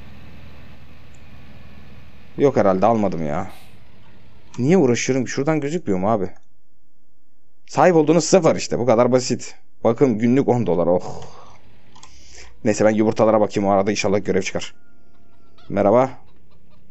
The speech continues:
Yumurtalar kendi de bir miktar herhalde veriyor. Öyle bir şey yazıyor burada. Nerede o arkadaş? Hop hop. Yumurta, evet. Ha, bir tane yumurtamız var. Eldeki tavuk on iki, yumurta bir, sırt çantamdaki yumurta sıfır. Hiç yumurta bulamadım da.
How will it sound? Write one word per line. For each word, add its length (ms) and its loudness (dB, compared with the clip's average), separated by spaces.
Yumurtalar 400 8
kendi 280 4
de 80 6
bir 80 6
miktar 300 6
herhalde 360 6
veriyor. 440 8
Öyle 180 4
bir 60 -4
şey 140 2
yazıyor 260 2
burada. 160 0
Nerede 260 2
o 100 4
arkadaş? 840 0
Hop 200 -2
hop. 260 0
Yumurta, 380 6
evet. 380 4
Ha, 180 2
bir 60 0
tane 160 4
yumurtamız 340 4
var. 140 -4
Eldeki 300 6
tavuk 200 6
on 100 6
iki, 180 2
yumurta 420 4
bir, 80 2
sırt 260 -2
çantamdaki 500 0
yumurta 300 2
sıfır. 380 -2
Hiç 160 0
yumurta 260 6
bulamadım 400 4
da. 120 -4